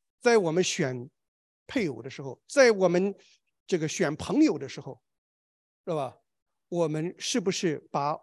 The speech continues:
我们的信仰原则放在第一位？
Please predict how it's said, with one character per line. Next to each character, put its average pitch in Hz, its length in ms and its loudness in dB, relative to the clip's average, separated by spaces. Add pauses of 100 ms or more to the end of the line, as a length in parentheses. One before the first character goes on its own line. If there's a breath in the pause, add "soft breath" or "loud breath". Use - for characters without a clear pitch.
我 190 220 6
们 165 220 -2
的 175 380 2
信 320 580 6
仰 165 340 4
原 156 300 0
则 139 280 -6 (300)
放 170 420 2
在 147 360 -2 (1080)
第 147 140 -8
一 135 80 -10
位？ 135 180 -10